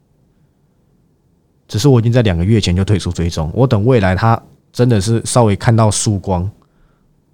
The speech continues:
等到整个P C、N B真的开始有一些反转的迹象，或是因为一些什么外在因素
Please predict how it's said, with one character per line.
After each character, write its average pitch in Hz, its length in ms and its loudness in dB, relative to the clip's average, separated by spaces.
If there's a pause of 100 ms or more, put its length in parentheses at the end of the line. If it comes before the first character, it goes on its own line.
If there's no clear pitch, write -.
(1300)
等 98 160 -2
到 139 100 4
整 113 160 2
个 92 120 0
P 120 240 0
C、 120 160 0
N 117 200 2
B 113 140 0
真 120 160 2
的 110 120 0 (500)
开 135 200 2
始 120 200 2
有 98 180 2
一 - 20 2
些 120 200 2
反 104 220 2
转 101 160 0
的 85 100 -2
迹 101 200 -4
象， 107 160 0
或 120 140 2
是 113 160 -4
因 127 240 4
为 123 120 6
一 127 120 2
些 123 180 2
什 107 140 0
么 90 100 0
外 117 220 4
在 110 160 4
因 104 200 0
素 98 260 -2